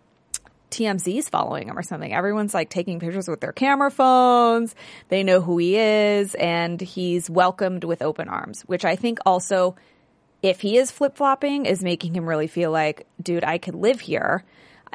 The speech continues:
If I'm in America, the C I A is constantly watching me. I'm never gonna get to live a regular life. Everybody knows me in America. Everybody hates me in America, including my daughter. Why would I go back there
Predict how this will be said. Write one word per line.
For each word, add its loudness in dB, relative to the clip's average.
If 4
I'm 2
in -2
America, 2
the 0
C -2
I 2
A 2
is 0
constantly -4
watching 0
me. -2
I'm -4
never 2
gonna -2
get -2
to -4
live 2
a 2
regular 0
life. 0
Everybody 2
knows 0
me -4
in -2
America. -2
Everybody 2
hates -4
me -4
in -6
America, -4
including -2
my 2
daughter. -2
Why 4
would 2
I 2
go 0
back 0
there -6